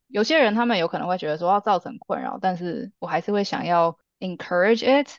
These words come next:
因为我觉得敢于表达自己的需求是很重要的，所以如果你可以讲出来，那我就会尽量的去 support。然后我觉得就像你前面之前有讲到的，就是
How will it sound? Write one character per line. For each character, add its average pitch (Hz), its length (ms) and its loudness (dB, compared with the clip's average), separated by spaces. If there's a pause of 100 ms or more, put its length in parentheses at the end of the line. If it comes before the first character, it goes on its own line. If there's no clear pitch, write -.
(500)
因 196 120 -10
为 185 480 -2
我 180 100 -8
觉 175 80 -6 (160)
得 - 160 -10
敢 160 300 -10
于 165 520 -12 (120)
表 - 240 -8
达 - 240 -6
自 185 200 -12
己 - 160 -12
的 - 320 -8 (200)
需 180 240 -10
求 - 280 -8
是 160 460 -12
很 170 320 -6
重 - 260 -2
要 160 200 -2
的， - 200 -12 (160)
所 175 140 0
以 165 260 -2 (120)
如 190 180 -8
果 175 140 0
你 - 280 -6 (140)
可 - 100 -4
以 170 120 0
讲 - 180 -4
出 - 180 -8
来， - 200 -4
那 170 180 0
我 - 160 -6
就 160 180 -4
会 160 380 -6 (160)
尽 180 160 -8
量 - 160 -4
的 - 80 -10
去 - 140 -12
support。 - 380 -16 (480)
然 190 80 -4
后 262 140 2
我 165 140 2
觉 165 100 -2
得 185 100 4
就 208 140 0
像 202 260 0
你 - 200 -10
前 165 160 -6
面 175 260 -2
之 180 140 -8
前 123 180 -6
有 104 140 -8
讲 - 280 -10
到 - 240 0
的， - 160 -8
就 165 140 -10
是 170 240 -8